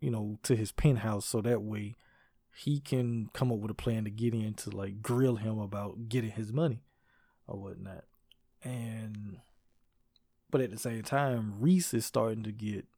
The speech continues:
some heat from the organization in regards to everything that's been going on with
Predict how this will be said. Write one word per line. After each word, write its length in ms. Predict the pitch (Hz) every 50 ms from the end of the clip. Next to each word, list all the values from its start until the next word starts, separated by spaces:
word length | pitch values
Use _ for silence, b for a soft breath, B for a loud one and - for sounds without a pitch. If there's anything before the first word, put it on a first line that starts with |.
| _ _ _ -
some 220 | - - 107 107
heat 340 | - - 127 117 113 95 -
from 200 | - - 101 101
the 120 | 98 90 - - -
organization 760 | 113 101 98 95 104 117 104 113 143 170 160 - 107 101 104 B B B B B B B B B B B B _ _ _ _ _ _ _ _ -
in 180 | 143 131 117 107
regards 540 | 110 107 107 - 113 110 110 107 98 87
to 600 | - - - - 113 107 104 101 95 92 85 - - _ _ _ _ -
everything 600 | - 127 113 113 110 - 117 107 104 101 98 92
that's 200 | 95 107 107 104
been 220 | - - 110 101 101
going 360 | - 107 110 110 110 104 104
on 300 | 98 98 98 92 90 92
with 220 | 92 95 92 -